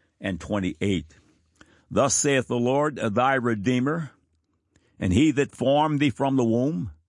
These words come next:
I am the Lord that stretcheth, that maketh all things, that stretcheth forth the heavens alone,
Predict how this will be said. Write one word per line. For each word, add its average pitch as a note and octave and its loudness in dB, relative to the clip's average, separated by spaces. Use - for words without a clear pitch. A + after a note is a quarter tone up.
I A#2 2
am C3+ 0
the B2+ 2
Lord C#3+ 0
that G#2 -2
stretcheth, - -2
that A2+ 0
maketh C#3 2
all A2 2
things, A#2 -4
that A2 0
stretcheth - -4
forth D3 -2
the C3+ -2
heavens A#2+ -2
alone, G#2 -4